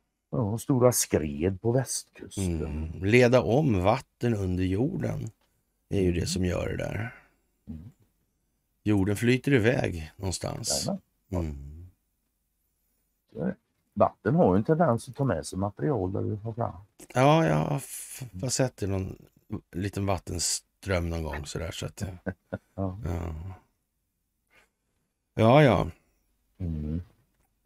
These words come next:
Speaker 2: Ja, speciellt, speciellt, speciellt alltså. Och den här Bankman Fried, så han, den här kryptobörsen där.
Speaker 1: Mm.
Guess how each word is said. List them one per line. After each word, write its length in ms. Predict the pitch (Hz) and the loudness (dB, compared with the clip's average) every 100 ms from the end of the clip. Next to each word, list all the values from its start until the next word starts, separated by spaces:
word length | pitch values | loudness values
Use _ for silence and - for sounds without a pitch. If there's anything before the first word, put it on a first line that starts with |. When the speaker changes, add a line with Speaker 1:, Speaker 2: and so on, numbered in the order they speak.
| - - _ | -8 -8 _
Speaker 2:
Ja, 840 | - 131 123 113 107 107 110 123 120 110 - _ _ - _ _ _ _ | 8 12 12 12 12 10 8 6 2 -6 -16 _ _ -20 _ _ _ _
speciellt, 920 | - - 113 104 - 113 107 98 92 _ - | -16 -4 0 0 0 0 0 -2 -4 _ -12
speciellt, 680 | - - 95 - 90 69 90 - | -10 -4 -2 0 -2 -4 -8 -12
speciellt 880 | - - - - - 60 69 - - | -10 -8 -4 -4 -2 -4 -8 -12 -14
alltså. 420 | - - - - - _ _ _ _ _ _ _ _ _ _ _ _ _ | -12 -10 -10 -12 -18 _ _ _ _ _ _ _ _ _ _ _ _ _
Och 500 | - - 120 117 117 101 85 - - | -4 4 8 10 10 8 4 0 -10
den 220 | - 143 127 | 0 4 6
här 140 | 120 92 - | 6 4 6
Bankman 680 | 110 104 104 107 110 110 | 8 8 4 2 4 2
Fried, 580 | - - 117 160 139 92 | 0 0 4 4 2 0
så 160 | - 104 | 0 0
han, 100 | 104 | -2
den 100 | 101 | -4
här 80 | |
kryptobörsen 1120 | 90 - 117 - - 92 87 139 170 - 165 139 | -4 0 0 0 -6 -4 2 2 2 0 0 -2
där. 360 | - 104 120 - _ _ _ - | -2 -6 -8 -12 _ _ _ -10
Speaker 1:
Mm. 220 | 78 | -8